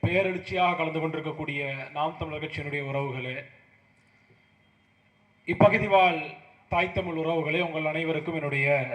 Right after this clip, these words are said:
அன்பும் வாழ்த்துக்களும். காலையில ஒரு அழைப்பு,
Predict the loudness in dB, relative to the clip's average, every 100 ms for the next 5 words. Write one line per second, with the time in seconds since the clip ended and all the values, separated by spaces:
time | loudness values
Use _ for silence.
0 | -6 -6 -6 -8 -6 -4 -4 -6 -8 -16
1 | -20 _ -20 -20 -20 -20 -20 -20 -20 -20
2 | -20 _ _ _ _ _ _ _ _ _
3 | _ _ _ _ _ _ _ _ _ _
4 | _ 4 10 12 12 10 8 10 8 6
5 | 6 6 8 6